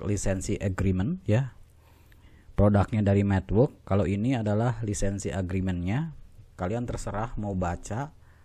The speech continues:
aturan mainnya ketika kalian mau install ini, tapi bagi saya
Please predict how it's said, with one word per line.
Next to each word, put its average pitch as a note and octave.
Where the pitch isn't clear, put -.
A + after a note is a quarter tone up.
aturan F2+
mainnya F2
ketika D#2+
kalian E2+
mau E2+
install D#2+
ini, F#2
tapi G2
bagi E2+
saya F#2